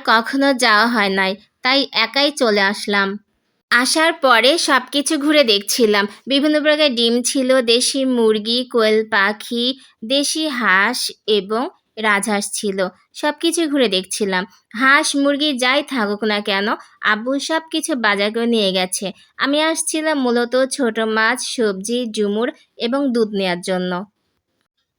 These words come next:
রাজশাহী বাইপাস বাজার বড় একটা বাজার। এই বাজারটা নতুন হয়েছে। এই বাজারে টাটকা শাকসবজি থেকে শুরু করে মাছ, মাংস সব কিছু পাওয়া যায়। রাজশাহী মেন বাজার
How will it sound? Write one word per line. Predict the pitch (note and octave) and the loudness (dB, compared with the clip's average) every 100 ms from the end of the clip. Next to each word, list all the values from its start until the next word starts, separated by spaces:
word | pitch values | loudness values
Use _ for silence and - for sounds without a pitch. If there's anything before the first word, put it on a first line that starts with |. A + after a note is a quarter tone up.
| _ - | _ -8
রাজশাহী | A#3+ A3+ A#3 - - C#4 C#4 D#4+ | 2 2 2 0 0 0 2 0
বাইপাস | C4 A#3 A3 G#3+ B3 C#4 - | 2 2 2 2 0 0 -2
বাজার | G#3 G3+ F#3 A3 C#4 G#3 | 2 2 2 0 -2 0
বড় | A#3 B3 C#4+ | 2 4 4
একটা | B3+ A#3 B3 | 2 -2 -4
বাজার। | G3+ F#3 F3 F3 F3+ - _ | 0 0 0 -2 -4 -10 _
এই | A#3+ D4+ | -2 0
বাজারটা | B3 G#3+ G3 G#3+ A#3 C#4+ | 2 2 2 -2 0 0
নতুন | C#4+ D4 D#4 | 2 0 -2
হয়েছে। | C#4+ A3 F#3+ F#3+ - F3 _ _ _ | -2 0 -2 -2 -4 -6 _ _ _
এই | C4 | -2
বাজারে | B3+ C#4 C4+ C#4+ C#4+ | 0 0 0 0 0
টাটকা | C#4+ G#3+ A3+ - A#3 C4 | 0 0 0 -2 -2 -2
শাকসবজি | - A3+ F#3+ - A#3 A3+ B3 | -2 -2 -2 -2 -2 -2 -4
থেকে | C4+ C#4 C4+ D4 | -4 -4 -2 -4
শুরু | C#4+ - D#4 E4+ | -4 -2 0 0
করে | - G3 G#3+ C4+ - _ | 0 0 0 -4 -12 _
মাছ, | A3 A#3 C4 D4+ - | -2 2 2 0 -2
মাংস | G#3+ G3 G3 G#3+ C#4 | 0 0 0 -2 -4
সব | C#4 D#4+ D4+ - | -4 -4 -6 -2
কিছু | A#3 A3+ A3+ | -4 -2 -4
পাওয়া | A3 F#3+ F#3 | 0 0 0
যায়। | F#3 F#3+ F#3 G#3+ _ _ _ - | -2 -2 -2 -6 _ _ _ -4
রাজশাহী | A#3+ A#3+ B3 - D4 D#4+ | 2 2 2 0 2 0
মেন | D4+ C#4+ D4 D#4+ | 2 2 2 2
বাজার | C4+ G#3+ G3+ G#3+ | 4 2 2 0